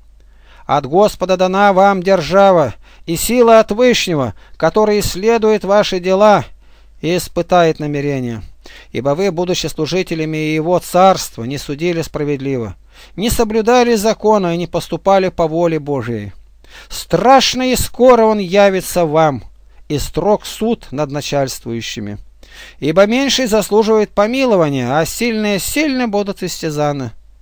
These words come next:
Господь всех не убоится лица и не устрашится величия, ибо Он сотворил и малого, и великого, и одинаково промышляет о всех. Но начальствующим предстоит строгое испытание. Итак, к вам, цари, слова мои,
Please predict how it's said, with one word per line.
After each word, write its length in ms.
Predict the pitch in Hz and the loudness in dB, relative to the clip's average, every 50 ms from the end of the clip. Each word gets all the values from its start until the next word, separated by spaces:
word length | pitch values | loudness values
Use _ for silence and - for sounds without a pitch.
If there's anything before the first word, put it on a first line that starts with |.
| _ _ _ _ _ _ _ - - - | _ _ _ _ _ _ _ -20 -20 -12
Господь 520 | 127 110 127 123 - - - 160 175 165 - | -6 -4 -4 -4 -4 -4 -2 0 0 0 -2
всех 380 | - - - 175 196 170 - | -8 -6 -2 -2 -2 -2 -2
не 100 | 160 175 | -4 -4
убоится 540 | 185 180 165 175 185 202 220 202 - - 190 | -4 -2 0 0 0 0 -2 -4 -4 -4 -4
лица 440 | 185 190 175 - - 196 196 190 190 | -4 -4 -4 -4 0 2 2 2 2
и 60 | 180 | 0
не 60 | 180 | -2
устрашится 720 | 185 180 156 - 170 170 170 - - 170 165 - - 160 | -4 -6 -6 -6 -6 -8 -6 -6 -6 -6 -8 -6 -6 -6
величия, 600 | 156 156 151 156 151 147 135 - - 127 113 104 - - - - - - - - - | -6 -4 -6 -6 -6 -6 -8 -8 -8 -8 -8 -8 -10 -16 -20 -20 -20 -20 -16 -10 -6
ибо 200 | 127 139 143 175 | -4 0 4 4
Он 180 | 202 214 214 185 | 4 4 4 2
сотворил 560 | - 208 196 - 202 202 202 214 214 208 214 | 0 0 0 2 2 2 4 4 2 2 2
и 40 | 208 | 2
малого, 420 | 208 220 233 233 233 233 226 233 | 2 4 4 4 4 4 2 2
и 180 | 220 208 220 214 | 0 0 -2 -2
великого, 640 | 220 220 220 214 175 - - 143 123 113 107 - - - - - - - | -2 -2 0 -2 -2 -2 -2 -4 -4 -4 -6 -8 -12 -16 -20 -20 -14 -8
и 60 | 143 | -6
одинаково 560 | 143 139 139 147 147 165 175 170 - 175 175 | -6 -4 -4 -4 -2 -2 -2 -2 -2 -2 -4
промышляет 680 | 170 - 151 135 131 123 - - 135 139 143 143 143 - | -2 -4 -6 -8 -8 -8 -8 -8 -6 -4 -4 -4 -4 -4
о 60 | 131 117 | -8 -8
всех. 380 | - - 123 123 127 - - - - - - - - - - - - - - | -8 -8 -8 -6 -6 -8 -10 -14 -20 -20 -20 -20 -20 -20 -20 -20 -18 -10 -4
Но 140 | 165 185 190 | -2 0 2
начальствующим 880 | 185 180 175 - - 262 269 254 202 - - 208 190 - - 190 180 - | 2 2 2 2 4 4 4 4 4 2 -2 -2 -2 -2 -4 -6 -6 -6
предстоит 680 | - 175 165 - - - 175 165 165 156 139 113 - - - - - | -6 -8 -8 -8 -8 -4 -2 -2 0 0 -2 -4 -8 -10 -18 -20 -18
строгое 840 | - - - - - - 151 139 165 202 220 190 170 175 165 147 131 110 135 | -14 -12 -12 -12 -8 -4 -4 -2 2 2 2 2 2 2 0 0 0 -4 -8
испытание. 720 | - - - - 135 - 131 127 123 123 113 110 104 104 - - - - _ - - - - - - - | -10 -10 -10 -10 -8 -4 -4 -2 -2 -4 -6 -6 -8 -10 -12 -16 -20 -20 _ -20 -20 -20 -20 -20 -12 -8
Итак, 440 | 120 127 123 - 180 180 175 - | -6 -6 -2 2 2 2 2 0
к 80 | - - | -4 -2
вам, 260 | 151 190 208 214 202 - | 2 4 4 4 2 0
цари, 400 | - - 185 185 196 214 214 190 | -4 -2 0 0 0 0 0 -2
слова 420 | - - 175 175 175 185 196 190 | -2 -2 0 2 4 4 4 2
мои, 360 | 185 180 180 175 160 131 101 | 2 0 0 0 -2 -2 -4